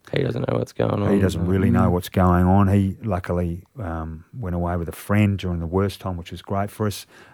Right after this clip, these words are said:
Speaker 2: Um, but, uh, the girls had to run Camp Kickstart. You know, that's,
Speaker 3: Mm.
Speaker 2: that's what we had to do for the kids. You know, we're down there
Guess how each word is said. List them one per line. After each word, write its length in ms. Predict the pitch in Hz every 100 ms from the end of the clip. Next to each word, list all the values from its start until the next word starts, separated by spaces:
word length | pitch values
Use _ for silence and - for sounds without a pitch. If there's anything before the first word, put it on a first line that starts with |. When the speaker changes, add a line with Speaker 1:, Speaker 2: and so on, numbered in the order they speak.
| _
Speaker 2:
Um, 400 | 90 90 87 85
but, 220 | 87 92 - -
uh, 100 | 98
the 100 | 92
girls 300 | 127 123 98
had 100 | 90
to 80 | 87
run 180 | 90 82
Camp 240 | 92 82
Kickstart. 460 | - - - 139 - _ -
You 80 |
know, 160 | 113 143 -
that's, 180 | - 123
Speaker 3:
Mm. 200 | 110 107
Speaker 2:
that's 140 | 104
what 80 | 107
we 60 | 107
had 80 | 101
to 60 |
do 120 | 101
for 100 | 135
the 80 | 117
kids. 260 | - 143 131
You 60 |
know, 100 | 101
we're 80 | 117
down 240 | 95 101 110
there 240 | 107 98